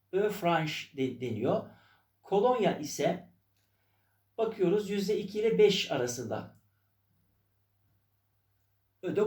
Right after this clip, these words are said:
Colognlar tabii ki bizim bildiğimiz yani Türk usulü kolonya değil. Eau de Cologne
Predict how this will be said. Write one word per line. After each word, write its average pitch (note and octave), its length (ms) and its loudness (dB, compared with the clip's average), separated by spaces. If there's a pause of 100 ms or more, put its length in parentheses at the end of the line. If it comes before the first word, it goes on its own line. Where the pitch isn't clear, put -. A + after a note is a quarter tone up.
Colognlar C#3+ 480 0
tabii - 180 -14
ki - 140 -20
bizim C3 340 -8 (500)
bildiğimiz A#2 560 -8
yani A2 220 -10 (100)
Türk - 340 -8
usulü E3 400 -6
kolonya D#3 500 -4
değil. - 200 -12 (200)
Eau G#3+ 180 2
de G3+ 140 0 (100)
Cologne D3+ 440 -2